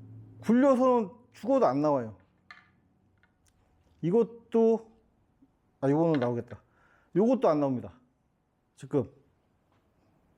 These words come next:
이 정도도 안 나와요. 여러분들이 그냥 세 칸, 아니, 한, 한 포인트 반 정도가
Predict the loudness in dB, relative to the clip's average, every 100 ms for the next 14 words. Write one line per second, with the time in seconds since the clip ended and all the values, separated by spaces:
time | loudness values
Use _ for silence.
0 | _ _ _ _ _ _ _ _ -2 0
1 | 2 2 0 0 -2 -6 -4 -2 0 -4
2 | -10 _ _ _ _ _ _ _ _ _
3 | _ _ _ _ _ _ _ _ _ _
4 | _ _ _ _ -20 -20 -20 -20 -10 -4
5 | -2 0 0 0 0 0 -2 -4 -12 _
6 | _ _ -6 -6 -8 -20 _ -6 -4 -4
7 | -10 -8 -6 -6 -6 -6 -6 -8 -2 -2
8 | 0 0 0 -2 -6 -4 -2 0 0 -2
9 | -2 0 0 -2